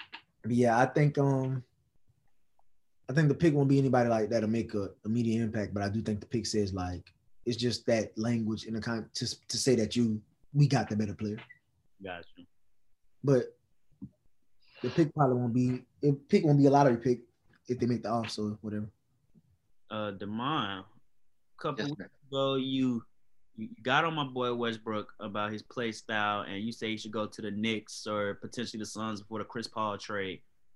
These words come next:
Speaker 2: But the Wizards pulled the trigger and acquired him. What, what do you think, man? Do you think he could help Bradley Beal lead his team to the playoffs?
Speaker 3: I'm gonna flip the script. I do.
Speaker 2: Oh,
Speaker 3: I
Speaker 2: wow.
Speaker 3: like it. I like it, bro. I like the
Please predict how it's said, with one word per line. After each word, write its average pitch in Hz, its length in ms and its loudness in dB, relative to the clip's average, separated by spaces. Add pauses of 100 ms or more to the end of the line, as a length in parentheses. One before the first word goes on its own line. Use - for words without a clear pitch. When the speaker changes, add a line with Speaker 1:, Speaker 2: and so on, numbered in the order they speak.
(140)
Speaker 2:
But 104 160 -8 (120)
the 101 120 -4
Wizards 139 460 -2
pulled 156 260 -4
the 156 40 -2
trigger 151 280 -4
and 139 80 -4
acquired 156 440 -2
him. 101 160 -6
What, 131 180 -2
what 147 120 0
do 160 60 0
you 160 140 -4
think, 180 240 2
man? 147 380 -2
Do 127 80 -2
you 147 180 0
think 151 260 0
he 165 120 -8
could 151 200 -8 (520)
help 156 340 -2
Bradley 139 440 0
Beal 156 200 0
lead 151 160 -2
his 160 80 -6
team 165 220 -8
to 160 100 -8
the 156 60 -6
playoffs? 196 720 -6 (340)
Speaker 3:
I'm 107 80 -6
gonna - 80 -10
flip - 180 -4
the - 80 -8
script. - 400 -2
I 95 100 0
do. 113 440 0 (760)
Speaker 2:
Oh, 151 140 0
Speaker 3:
I - 40 6
Speaker 2:
wow. - 40 6 (140)
Speaker 3:
like - 20 0
it. - 240 -8 (500)
I 120 80 0
like 202 300 2
it, 113 140 2
bro. 147 220 2
I 180 60 2
like 208 300 2
the 151 120 -6